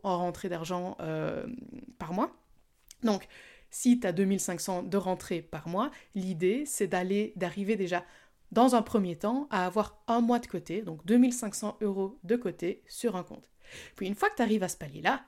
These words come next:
déjà, tu le fêtes. Tu fêtes tes victoires. Tu te dis, « Ouais, c'est bon, j'ai fait l'effort, j'ai deux mille cinq cents euros, donc si j'ai un pépin, j'ai au moins un mois pour me retourner. » Je sais pas si t'imagines. Déjà, avoir un mois de battement pour te retourner, c'est déjà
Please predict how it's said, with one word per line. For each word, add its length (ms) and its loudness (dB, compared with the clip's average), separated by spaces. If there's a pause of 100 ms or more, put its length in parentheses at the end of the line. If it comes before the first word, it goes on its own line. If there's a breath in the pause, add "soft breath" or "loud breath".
(100)
déjà, 420 4
tu 100 -2
le 100 -2
fêtes. 360 0 (320 loud breath)
Tu 140 0
fêtes 420 -2
tes 120 2
victoires. 500 2 (180 loud breath)
Tu 120 -4
te 40 -4
dis, « 140 2
Ouais, 360 8
c'est 200 6
bon, 240 6
j'ai 160 6
fait 160 4
l'effort, 440 6 (240 loud breath)
j'ai 280 6
deux 140 6
mille 120 4
cinq 180 0
cents 140 2
euros, 240 6
donc 180 2
si 220 2
j'ai 100 6
un 120 6
pépin, 360 4
j'ai 220 2
au 140 6
moins 320 6
un 100 6
mois 380 4 (1200 loud breath)
pour 180 2
me 100 4
retourner. » 380 -6 (640)
Je 80 -14
sais 40 -12
pas 80 0
si 100 -2
t'imagines. 380 0 (300)
Déjà, 360 2
avoir 400 2
un 120 6
mois 180 6
de 60 -2
battement 420 0
pour 220 -10
te 80 0
retourner, 460 -6 (440 soft breath)
c'est 200 -12
déjà 380 0